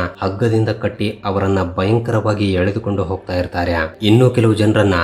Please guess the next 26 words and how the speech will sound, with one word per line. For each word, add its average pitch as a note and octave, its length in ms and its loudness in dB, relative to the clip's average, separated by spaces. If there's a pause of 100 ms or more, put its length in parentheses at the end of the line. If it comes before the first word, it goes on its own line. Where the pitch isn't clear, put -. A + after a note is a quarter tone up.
(180)
ಹಗ್ಗದಿಂದ A2+ 420 2
ಬಂಧಿಸಿ F#2+ 520 -2
ಬಿಡ್ತಾರೆ. F2 640 -2
ಕೆಲವು G#2 220 4
ಜನರನ್ನ A2 400 4 (300)
ಬಾಣಗಳಿಂದ G#2+ 560 4
ಗಾಯಪಡಿಸ್ತಾರೆ. F2+ 1120 -2
ಇನ್ನು A#2 300 4
ಕೆಲವು G#2+ 220 2
ಜನರನ್ನ G2 380 4 (300)
ಈಟೆಯಿಂದ G#2+ 480 4
ಚುಚ್ಚಿ G#2+ 460 -2
ಗಾಯಪಡಿಸ್ತಾ F#2+ 640 0
ಇರ್ತಾರೆ. E2 600 -2
ಎಲ್ಲಾ G#2 340 4
ರೀತಿಯ A2+ 300 2
ಕಷ್ಟಗಳನ್ನ G#2 640 -2
ಸವಿ G2+ 320 -2
ನೋಡಿದ G#2+ 300 0
ನಂತರ F#2 280 -2 (260)
ಅವರನ್ನ F#2+ 320 2
ಯಮಲೋಕಕ್ಕೆ G#2 760 0
ಕರೆದುಕೊಂಡು F#2+ 560 -4
ಹೋಗ್ತಾರೆ. E2+ 440 -2
ಹಸಿವಿನಿಂದ A2+ 760 2
ನರಳಾಡ್ತಾ G2+ 800 4